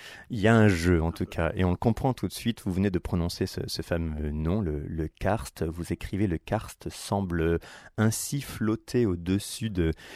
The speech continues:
l'histoire européenne. » Et puis, euh,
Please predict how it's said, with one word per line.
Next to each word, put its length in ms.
l'histoire 800
européenne. » 880
Et 80
puis, 300
euh, 140